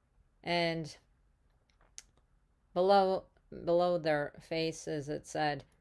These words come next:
"Must it go on? Must the war go on in Bosnia?" So I have to ask, must the war in Ukraine go on? Are we gonna draw a line somewhere?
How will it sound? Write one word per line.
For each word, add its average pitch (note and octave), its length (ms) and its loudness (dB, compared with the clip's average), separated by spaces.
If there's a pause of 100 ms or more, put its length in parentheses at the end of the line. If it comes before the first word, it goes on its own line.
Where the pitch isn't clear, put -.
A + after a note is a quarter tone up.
(320)
"Must F3 480 -2
it E3+ 180 0
go D#3+ 220 2
on? D#3 340 -4
Must D#3+ 440 -6
the E3 120 0
war D3+ 560 0
go E3 140 0
on E3 320 0
in C#3+ 140 -8
Bosnia?" D3 560 -4 (1040)
So C4+ 140 6
I C4 140 12
have C#4 180 8
to C#4 80 4
ask, F#3+ 340 8
must G3+ 320 2
the G#3 100 2
war G3+ 400 4
in F3 280 0
Ukraine F3 480 -4
go G#3 100 0
on? G#3+ 220 -6 (2000)
Are F3 80 -4
we F#3 80 0
gonna F3+ 260 0
draw F#3 260 8
a F#3 40 6
line F#3+ 260 2
somewhere? G#3+ 460 -4